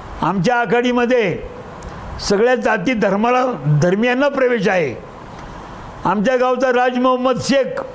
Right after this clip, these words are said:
हा रामाचं पात्र घेऊन नाचतो, तर आमच्या गावचा देवराम आडव बौद्ध धर्मीय खंडोबाचं पात्र घेऊन नाचतो.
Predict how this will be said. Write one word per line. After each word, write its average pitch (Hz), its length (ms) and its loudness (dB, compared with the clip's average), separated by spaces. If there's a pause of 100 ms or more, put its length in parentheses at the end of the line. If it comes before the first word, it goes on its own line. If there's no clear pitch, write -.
(320)
हा 196 120 0
रामाचं 269 480 2
पात्र 277 340 0
घेऊन 240 260 2
नाचतो, 170 480 0 (800)
तर 185 40 0
आमच्या 220 300 2
गावचा 262 320 2
देवराम 262 480 2
आडव 254 280 2
बौद्ध 247 380 0
धर्मीय 240 460 2 (640)
खंडोबाचं 277 500 2
पात्र 254 340 0
घेऊन 220 240 0
नाचतो. 175 520 0